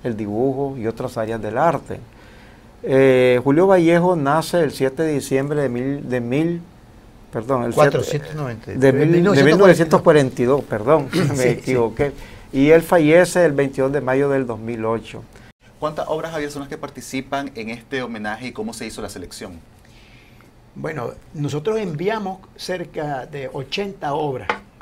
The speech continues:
Speaker 2: ¿ves? Considerando de que el Salón, eh, de los Cristales es bastante grande. <clears throat> Y habían cuatro obras también del maestro Julio Vallejo, pues. Pero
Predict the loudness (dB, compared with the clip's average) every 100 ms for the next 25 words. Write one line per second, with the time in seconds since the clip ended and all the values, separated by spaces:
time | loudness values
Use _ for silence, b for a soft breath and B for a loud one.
0 | -18 -12 -12 -12 -6 -6 -2 -2 -2 -4
1 | -4 -6 -6 -8 -8 -8 -6 -6 -6 -10
2 | -14 -18 -20 -20 -20 -16 -12 -12 -12 -14
3 | -10 -8 -8 -10 -14 -14 -16 -14 -14 -12
4 | -10 -8 -10 -14 B B B B B -20
5 | -4 0 2 2 0 -6 -16 B B B
6 | B -4 -2 0 0 -2 -4 -4 -4 -4
7 | -2 -4 -6 -10 -10 -10 -10 -12 -12 -14
8 | -12 -12 -12 -10 -10 -10 -12 -14 -18 -20
9 | -20 -20 _ -20 -20 -20 _ _ -20 -20
10 | b b b b _ -10 -2 2 2 2
11 | 0 -2